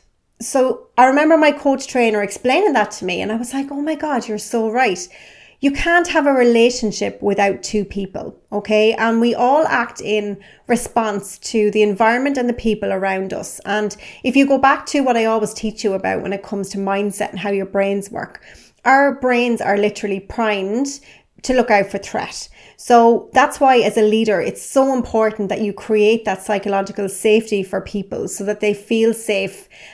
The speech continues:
And in this particular situation, obviously the inv-, ego got invoked, okay? So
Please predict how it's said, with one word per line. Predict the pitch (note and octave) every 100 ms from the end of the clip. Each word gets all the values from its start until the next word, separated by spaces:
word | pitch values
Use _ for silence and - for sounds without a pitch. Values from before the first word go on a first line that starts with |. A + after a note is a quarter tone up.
| -
And | A3 A3+ A3+
in | A3
this | A#3+ B3+
particular | B3 B3 A#3+ A3
situation, | G#3+ G#3 G#3+ G3+ G3+ G3+ G3+
obviously | G3+ G3 F#3+ G3
the | G3+
inv-, | G3+ F#3+ G#3 -
ego | - A#3+ A#3+ G#3+
got | F#3 E3
invoked, | F#3+ F#3+ F#3 F3+ F3+
okay? | G3 A3 G#3+ G#3+
So | G#3+ A3 G#3+